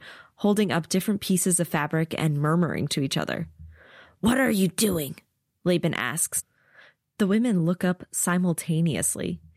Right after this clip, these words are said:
"Improving these atrocities,"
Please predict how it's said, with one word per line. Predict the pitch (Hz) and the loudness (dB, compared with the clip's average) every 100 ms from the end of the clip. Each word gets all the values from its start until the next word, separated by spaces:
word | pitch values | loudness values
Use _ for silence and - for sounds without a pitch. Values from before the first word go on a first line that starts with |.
| _ - - - - | _ -20 -20 -20 -2
"Improving | 440 381 - 311 453 523 311 214 | 0 0 2 4 4 4 2 4
these | 262 262 277 | 4 2 -2
atrocities," | - - 311 403 349 220 - 156 160 170 | -2 2 4 4 2 -2 -2 0 0 -2